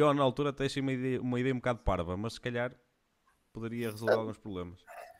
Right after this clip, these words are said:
Speaker 1: Depois de tanta coisa que a gente vê.
Speaker 2: Pois, eu não sei,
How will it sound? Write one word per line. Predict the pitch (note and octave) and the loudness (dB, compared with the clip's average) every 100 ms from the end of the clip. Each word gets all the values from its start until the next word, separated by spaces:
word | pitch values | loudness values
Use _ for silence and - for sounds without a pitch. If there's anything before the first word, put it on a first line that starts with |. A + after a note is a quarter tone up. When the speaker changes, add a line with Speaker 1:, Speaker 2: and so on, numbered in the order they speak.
| - - _ - | -20 -20 _ -10
Speaker 1:
Depois | B2 G2+ A#2 | -8 0 0
de | - | 0
tanta | A#2 A2 A#2 | -2 -2 -4
coisa | A#2 A2 G#2+ | -2 -4 -4
que | |
a | G#2 | -4
gente | G#2+ G#2 | -4 -6
vê. | G#2+ B2 _ _ _ _ _ _ _ _ - | -8 -10 _ _ _ _ _ _ _ _ 2
Speaker 2:
Pois, | D4+ B3+ | 4 8
eu | F#3+ | 8
não | |
sei, | E3+ F#3 D#3+ - - | 8 8 6 4 -6